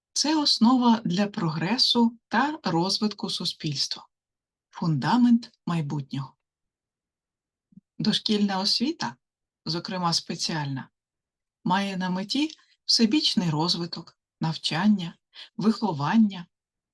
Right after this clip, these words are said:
корекцію, компенсацію інтелектуальних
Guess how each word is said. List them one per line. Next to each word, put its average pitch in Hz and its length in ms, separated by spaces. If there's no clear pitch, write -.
корекцію, 175 840
компенсацію 180 1000
інтелектуальних 190 1120